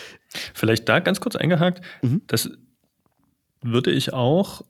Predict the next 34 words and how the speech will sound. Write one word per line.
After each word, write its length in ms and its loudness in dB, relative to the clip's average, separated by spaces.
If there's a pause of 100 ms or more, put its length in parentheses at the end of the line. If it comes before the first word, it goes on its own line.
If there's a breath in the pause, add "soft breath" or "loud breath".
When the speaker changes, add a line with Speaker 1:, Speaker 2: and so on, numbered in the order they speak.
(220)
Speaker 1:
unter 240 2
dem 280 0
Aspekt 480 -4
Qualitätsverbesserung 1120 -2
bei 160 2
uns 240 -2
sehen. 360 0
Das, 220 -4
und 140 -2
ich 60 -4
glaube, 200 2
es 40 2
ist 120 -2
ein 320 -4 (680)
größerer 500 2
Trend, 500 2
den 180 0
wir 120 2
da, 380 -2 (920)
mit 280 2
dem 160 4
wir 80 4
mitmachen 500 2
sozusagen, 500 0
dass 120 -2
sich 100 -6
diese 260 -4
ganze 280 -2
JavaScript-Welt 680 0
eigentlich 320 -2
auf 80 -4
TypeScript 480 -4
irgendwie 500 -2 (260)
Speaker 2:
Ja. 180 -2